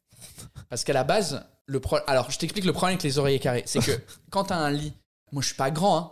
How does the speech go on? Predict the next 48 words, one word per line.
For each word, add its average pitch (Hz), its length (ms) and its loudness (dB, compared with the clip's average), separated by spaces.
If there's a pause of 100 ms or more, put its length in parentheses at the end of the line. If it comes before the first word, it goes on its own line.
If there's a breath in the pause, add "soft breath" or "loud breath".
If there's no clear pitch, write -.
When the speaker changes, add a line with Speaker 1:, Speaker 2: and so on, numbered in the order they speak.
Speaker 1:
Je 127 160 -4
fais 120 400 0
un 139 120 -2
mètre 143 220 -4
soixante-dix-huit, 127 960 -4
donc 107 140 -12
je - 40 -8
suis - 80 -6
pas 117 300 -2
grand, 110 460 -4
euh, 101 160 -6
je, - 220 -8 (160)
taille 143 180 0
normale, 127 460 -2
quoi. - 180 -16 (640)
Mais 131 140 -2
ton 139 200 -2
lit, 180 360 -2
il 131 120 -8
fait, 143 260 0
euh, 110 380 -2
je - 60 -6
sais 127 100 -6
pas, 139 120 0
moi, 113 120 -4
je 107 40 -4
sais - 60 -8
pas, 135 100 -2
mon 113 140 -6
lit, 113 140 -6
je - 60 -6
crois 117 120 -6
qu'il - 100 -12
fait 107 140 -8
deux, 123 280 -8
deux 131 180 -8
mètres. 170 360 -8
Bref, 139 300 -4
t'as 156 120 2
une 170 100 2
marge 175 500 -2
avant 135 180 -2
que 139 60 -8
tes 139 120 -4
pieds, 175 180 -6
ils 139 140 -6
tombent, 156 280 -6
euh, 117 400 -4